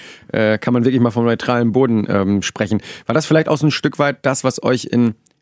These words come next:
Trondheim vielleicht gefehlt hat? Weil du hast gesagt, ihr habt einen Teamgedanken gehabt, äh, den ihr bei der W M auch hattet. Aber bei der W M hattet ihr halt auch bei jedem Spiel mindestens fünfzehntausend, äh,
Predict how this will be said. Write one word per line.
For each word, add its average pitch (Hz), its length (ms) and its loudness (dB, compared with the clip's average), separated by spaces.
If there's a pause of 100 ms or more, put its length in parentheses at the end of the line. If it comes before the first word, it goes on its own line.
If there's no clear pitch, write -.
(100)
Trondheim 135 440 0
vielleicht 120 320 0
gefehlt 135 400 0
hat? 160 160 0 (380)
Weil 113 100 0
du 113 80 2
hast 127 160 0
gesagt, 120 240 2
ihr 117 80 0
habt 113 100 -6
einen 117 160 -4 (120)
Teamgedanken 131 520 2
gehabt, 123 460 -2
äh, 117 220 2
den 120 160 2
ihr 120 120 2
bei 107 120 0
der 113 140 2
W 120 80 2
M 113 120 0
auch 110 160 0
hattet. 113 260 -4
Aber 113 140 2
bei 120 80 0
der 120 140 -2
W 127 60 2
M 123 120 2
hattet 123 180 -4
ihr 120 120 2
halt 120 100 0
auch 113 140 -4
bei 120 100 -2
jedem 127 220 2
Spiel 131 260 2
mindestens 131 560 0 (300)
fünfzehntausend, 131 920 0
äh, 120 360 2